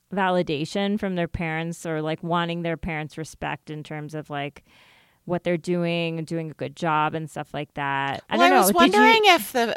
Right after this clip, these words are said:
Speaker 2: it seemed like the females more so than the men.
Speaker 1: Well, Amrith talked about it.
Speaker 2: Right,
Speaker 1: How
Speaker 2: that
Speaker 1: he
Speaker 2: makes
Speaker 1: wants
Speaker 2: sense.
Speaker 1: to, like, check all these boxes and make his parents proud and everything. I think, but maybe that's universal. Like,
Speaker 2: Okay.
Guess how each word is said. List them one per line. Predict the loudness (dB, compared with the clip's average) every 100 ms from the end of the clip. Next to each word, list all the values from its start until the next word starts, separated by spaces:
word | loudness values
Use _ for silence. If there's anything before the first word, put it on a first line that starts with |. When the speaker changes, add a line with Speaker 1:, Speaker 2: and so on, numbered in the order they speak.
| -2
Speaker 2:
it | -2
seemed | -2 -4 -2
like | -2
the | -2 -6
females | -4 -2 0 0 0 -2
more | -6 -6 -4
so | -4 -4 -4 -4 -6
than | -6 -8 -8 -12
the | -14
men. | -10 -10 -8 -8 -12 _ _ _
Speaker 1:
Well, | 2 2 2
Amrith | 0 0 -4 -4
talked | -2 -2 -4
about | -4 -2 0
it. | 2 2 0 -2
Speaker 2:
Right, | 6 8 8
Speaker 1:
How | 6
Speaker 2:
that | 4 6
Speaker 1:
he |
Speaker 2:
makes | 4 4
Speaker 1:
wants | 4 2 0 -8
Speaker 2:
sense. | -10 -12 -16 -8
Speaker 1:
to, | -2 2
like, | 2 2
check | -2 0 2
all | 0
these | 0 -2
boxes | 2 2 2 -2 -6
and | -4 -4
make | -4 -4
his | -6
parents | -6 -4 -6 -8
proud | -4 -2 0 0 -2
and | -4
everything. | -4 -4 -6 -4 -6 -6 -8 0
I | 2
think, | 2 -2 -6 -12 _ _
but | 2 6
maybe | 8 8 8
that's | 6 4 2 -2
universal. | 2 2 0 -4 -4 -8 -8 -8 -2
Like, | 0 2
Speaker 2:
Okay. | 0 0 -2 -2